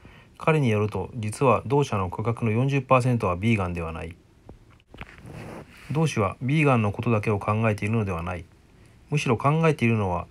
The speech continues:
持続可能な食品システムだ。うちの顧客は教育水準の高い消費者が多く、自分の食生活から悪い影響を受けたくないと願っている。むしろ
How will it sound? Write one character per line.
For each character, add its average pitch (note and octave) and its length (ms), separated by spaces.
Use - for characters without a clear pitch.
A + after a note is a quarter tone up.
持 A2 80
続 D3 260
可 - 160
能 B2+ 220
な A#2+ 200
食 A#2 320
品 A#2+ 200
シ - 140
ス - 40
テ - 100
ム F#2 120
だ。 E2+ 180
う - 60
ち C3+ 140
の D#3 260
顧 - 140
客 C3 240
は A#2 180
教 D3 260
育 - 220
水 C#3+ 240
準 G2+ 200
の F2+ 100
高 A2 280
い F2+ 200
消 A#2+ 240
費 G#2+ 100
者 G#2 80
が F2+ 80
多 F2+ 140
く、 - 200
自 A2 120
分 D#3 240
の D3+ 120
食 B2+ 240
生 D3 200
活 G#2+ 180
か G2+ 120
ら F#2+ 180
悪 A#2+ 260
い B2+ 100
影 G#2+ 200
響 G#2+ 180
を G#2 220
受 - 100
け - 20
た A#2 120
く G#2 100
な F#2+ 100
い F#2 80
と A#2 220
願 G2+ 200
っ F#2+ 60
て - 140
い F2 60
る。 D#2 120
む C#3+ 140
し C#3+ 100
ろ A2+ 160